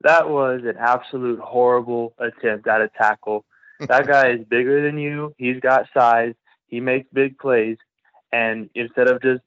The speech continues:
diving at his legs, grabbing one of his feet, slowing him down or something, you just, like, kinda like, like a falling dive with a forearm nudge, like as if it's gonna make him drop the ball or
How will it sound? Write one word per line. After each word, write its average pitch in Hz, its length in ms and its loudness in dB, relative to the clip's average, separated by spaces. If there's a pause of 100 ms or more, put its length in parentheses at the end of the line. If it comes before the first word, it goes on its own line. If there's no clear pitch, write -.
(100)
diving 123 320 2
at 123 80 2
his 120 140 -2
legs, 117 420 0
grabbing 120 400 0
one 120 160 -2
of 117 80 -6
his 120 80 -10 (160)
feet, 117 220 -6 (100)
slowing 123 300 -2
him 123 80 -8
down 117 280 2
or 117 140 -6
something, 117 320 -8
you 120 300 -8
just, 123 180 -2
like, 110 160 0 (640)
kinda 131 180 0
like, 117 180 2 (920)
like 117 140 -2
a 104 80 -6 (140)
falling 135 480 2
dive 120 560 4
with 117 120 2
a 107 100 0 (200)
forearm 113 540 4
nudge, 107 260 2
like 107 160 0
as 107 140 -8
if 113 100 -6
it's 110 140 -10
gonna 110 240 -2
make 113 260 -4
him 110 180 -6
drop 113 300 0
the 110 60 -8
ball 110 340 4
or 104 140 0